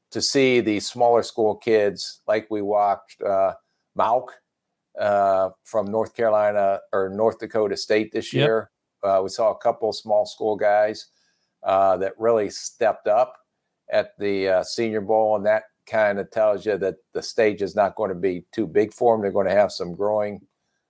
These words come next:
Speaker 1: uh, cons-, learn, you know, they have to learn, uh, and it may take some time, but they're gonna be good players, especially if you see them athletically match up at the Senior Bowl or East West or wherever they end up in these, uh, post,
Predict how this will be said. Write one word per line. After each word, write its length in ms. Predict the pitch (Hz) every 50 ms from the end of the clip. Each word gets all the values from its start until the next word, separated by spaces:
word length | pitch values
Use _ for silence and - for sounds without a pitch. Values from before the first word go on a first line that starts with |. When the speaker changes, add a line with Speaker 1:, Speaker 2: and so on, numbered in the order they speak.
| _ _ _ -
Speaker 1:
uh, 580 | - 98 95 98 98 98 98 95 95 95 95 95 - _
cons-, 280 | - - 101 - - - - _ -
learn, 460 | 139 123 117 120 127 117 110 120 - _ -
you 140 | 156 139 123
know, 100 | 117 107
they 100 | 104 113 117
have 140 | 110 - -
to 60 | 110
learn, 480 | 95 110 120 127 117 98 95 98 - _ _ _ _ _ -
uh, 200 | 104 101 98 98 95
and 100 | 95 95
it 20 |
may 180 | 95 101 98 95
take 360 | - 113 113 113 107 - _ _ _
some 260 | - - 104 95 87
time, 440 | - - 92 92 92 92 92 90 82
but 100 | 92 -
they're 120 | 101 101
gonna 200 | 95 101 98 95
be 160 | 87 90 95
good 220 | 92 101 92 - _
players, 400 | - 104 98 95 92 90 85 90
especially 720 | - - - 110 107 - - 110 104 98 95 92 90 87 _ _ _ _ _ _ _ _ -
if 160 | 101 92 113
you 80 | 117
see 240 | 110 - - 123 110 104
them 280 | 101 104 101 95 101 - 107
athletically 640 | 104 98 - - 113 113 104 98 95 - - 104 98
match 380 | 90 90 95 95 92 - - 107
up 260 | 101 95 90 - -
at 100 | 92 87
the 60 | -
Senior 360 | - - - 104 92 90 92 85
Bowl 180 | 87 95 92
or 180 | 95 95 92 - -
East 240 | 104 87 - -
West 300 | 104 101 95 90 - - -
or 40 | 101
wherever 360 | 92 90 90 90 85 90 87
they 180 | 90 87 87 90
end 200 | 87 87 85 90
up 240 | 90 85 - _ -
in 80 | 78
these, 320 | 80 85 82 - 80 78 85
uh, 180 | 85 87 82 - _ _ _ _ _ _ _ _
post, 280 | - 120 110 104 -